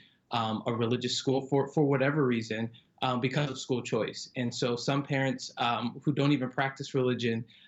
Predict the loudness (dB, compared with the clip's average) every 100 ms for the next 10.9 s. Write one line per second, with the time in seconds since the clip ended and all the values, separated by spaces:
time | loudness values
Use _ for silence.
0 | _ 0 0 2 2 2 0 0 0 0
1 | 0 0 0 0 -2 -4 0 2 0 -2
2 | 0 0 2 0 -2 -2 -4 -2 0 2
3 | 2 2 0 -2 -2 -2 -2 0 0 0
4 | -4 -6 -6 -4 -4 -4 -6 -6 -2 0
5 | -2 -2 -2 -2 -4 -6 -2 0 0 0
6 | -2 -2 0 2 2 0 -4 -12 _ _
7 | -2 0 0 0 2 -2 -2 -4 0 0
8 | 2 -2 -8 _ -4 -2 0 2 4 2
9 | 2 0 0 2 4 4 2 0 -2 -4
10 | -6 0 2 4 4 4 4 0